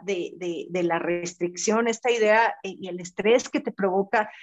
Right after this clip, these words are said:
el decir, "No vas a comer", porque nada más es como un perrito tratando de morderse la cola.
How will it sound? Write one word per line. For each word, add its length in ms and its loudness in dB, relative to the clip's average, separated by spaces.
el 100 -2
decir, 360 -2
"No 160 2
vas 240 2
a 100 -2
comer", 400 -4
porque 260 -2
nada 240 0
más 260 -2
es 140 -10
como 220 -4
un 120 -4
perrito 440 -2
tratando 420 0
de 100 0
morderse 500 -4
la 180 -6
cola. 380 -2